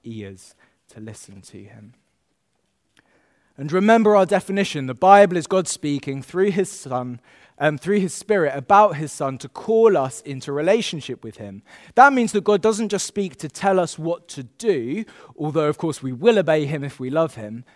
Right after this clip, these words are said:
No, he calls to us. He invites us to either begin a relationship with Jesus for the first time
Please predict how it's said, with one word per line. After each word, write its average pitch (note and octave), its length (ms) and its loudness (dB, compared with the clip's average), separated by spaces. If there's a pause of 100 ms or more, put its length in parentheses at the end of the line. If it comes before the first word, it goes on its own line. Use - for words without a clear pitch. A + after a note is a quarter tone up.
(160)
No, C#3+ 200 -10
he C#3+ 320 -10 (300)
calls D#3+ 720 -10
to F#2 260 -18
us. - 500 -20 (380)
He C#3 140 -12
invites D3 460 -4
us B2+ 120 -12
to - 140 -14
either C3 280 -8
begin D#3+ 480 -12
a F3 100 -4
relationship D3 720 -8
with A#2+ 120 -14
Jesus C3 480 -12
for - 140 -20
the A2 80 -16
first B2 380 -12
time G#2+ 340 -20